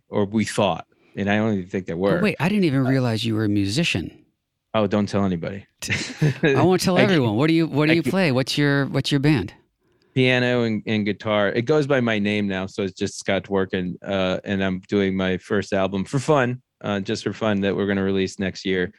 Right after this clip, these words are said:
Speaker 2: Oh, awesome.
Speaker 1: Um, so I play guitar and piano, and, like, I just started recently recording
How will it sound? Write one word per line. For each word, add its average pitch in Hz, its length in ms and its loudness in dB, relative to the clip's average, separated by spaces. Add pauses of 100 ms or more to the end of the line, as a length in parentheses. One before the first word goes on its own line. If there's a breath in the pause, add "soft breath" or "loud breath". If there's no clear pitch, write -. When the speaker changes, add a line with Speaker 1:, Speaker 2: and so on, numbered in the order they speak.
Speaker 2:
Oh, 80 160 -8
awesome. 95 400 -4
Speaker 1:
Um, 87 60 -10
so 101 160 -2
I 95 100 0
play 104 260 -2
guitar 101 380 -2
and 92 120 -2
piano, 90 560 -4
and, 90 320 -4 (320)
like, 101 180 -2
I 107 80 2
just 127 220 0
started 117 300 0
recently 104 600 -2
recording 95 920 -2